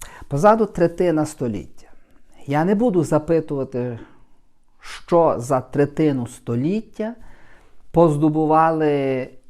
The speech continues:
інші країни, цивілізовані, європейські, наші сусіди, ба навіть ті, які теж, як і ми, вийшли з радянського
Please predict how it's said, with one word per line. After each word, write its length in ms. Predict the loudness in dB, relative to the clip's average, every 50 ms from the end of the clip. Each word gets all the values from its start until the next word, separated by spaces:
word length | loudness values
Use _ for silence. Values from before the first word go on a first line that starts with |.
| -16 -6
інші 380 | -2 0 0 0 -2 -4 -8 -10
країни, 580 | -6 -2 0 2 2 2 0 -2 -2 -4 -6
цивілізовані, 760 | -4 -4 -4 -2 -2 -2 -2 0 0 2 2 2 0 -2 -2
європейські, 680 | -2 -2 -4 -4 -2 -2 -2 -2 -2 -6 -10 -8 -6 -4
наші 300 | -4 -4 -4 -4 -8 -10
сусіди, 520 | -8 -8 -12 -8 -4 -4 -4 2 2 2
ба 160 | 4 6 4
навіть 420 | 4 4 0 0 -2 -6 -8 -10 -8
ті, 200 | -6 -4 -2 -2
які 220 | -2 -4 -6 -10
теж, 400 | -8 -2 0 0 0 0 -2 -6
як 200 | -8 -8 -4 -4
і 80 | -4 -2
ми, 280 | -2 -2 -2 -2 -2
вийшли 720 | -2 -2 -2 -2 -2 -2 -4 -6 -10 -10 -8 -6 -6 -6 -6
з 80 | -6 -6
радянського 680 | -6 -6 -6 -6 -8 -8 -8 -12 -12 -10 -10 -10